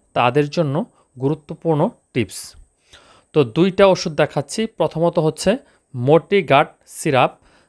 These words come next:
যেটা খাওয়াবেন হচ্ছে খালি পেটে, মানে খাবার গ্রহণের পনেরো থেকে বিশ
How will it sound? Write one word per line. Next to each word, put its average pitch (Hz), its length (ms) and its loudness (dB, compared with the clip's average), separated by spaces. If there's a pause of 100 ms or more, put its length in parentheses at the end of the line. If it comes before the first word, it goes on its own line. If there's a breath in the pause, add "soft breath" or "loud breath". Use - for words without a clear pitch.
(140 soft breath)
যেটা 160 340 2
খাওয়াবেন 151 440 0
হচ্ছে 147 280 -6 (140)
খালি 156 300 0
পেটে, 160 300 -6 (140)
মানে 123 260 -4
খাবার 151 360 0
গ্রহণের 156 400 0 (500 soft breath)
পনেরো 170 300 2
থেকে 175 300 -6 (160)
বিশ 156 200 -6